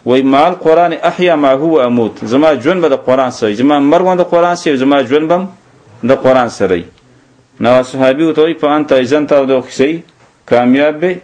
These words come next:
او غوره به.» نو بهرحال همیشه لپاره مسلمانانو باندې دا امتحان او دا ابتلاءات راځي. خو په کار دا ده چې داسې وخت کې سړی هغه موقف اختیار کړي چې هغه حق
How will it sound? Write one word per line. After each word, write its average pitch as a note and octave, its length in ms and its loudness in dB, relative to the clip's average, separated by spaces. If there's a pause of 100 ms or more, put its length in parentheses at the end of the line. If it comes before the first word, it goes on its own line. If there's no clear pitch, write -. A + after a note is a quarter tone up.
(160)
او A#2 200 0
غوره G2 280 2
به.» F2+ 100 -6 (680)
نو A2 80 -2
بهرحال E3+ 420 2
همیشه C#3 440 0
لپاره E3+ 360 0
مسلمانانو C3+ 680 0
باندې D#3 380 0
دا C#3+ 100 0
امتحان C3+ 440 -2
او B2+ 80 0
دا C3+ 120 2
ابتلاءات A#2+ 520 0
راځي. A2 380 0 (680)
خو A2+ 60 -14
په F3 120 0
کار E3+ 280 2
دا F3 160 2
ده E3+ 80 2
چې C#3+ 120 -4 (120)
داسې E3+ 180 -2
وخت C#3 380 0
کې A#2+ 80 -4 (100)
سړی C#3 220 0 (160)
هغه E3 180 2
موقف C#3 400 -4
اختیار C3 400 -2
کړي D#3 220 -4
چې - 40 -2
هغه C3 180 2 (100)
حق D3 140 0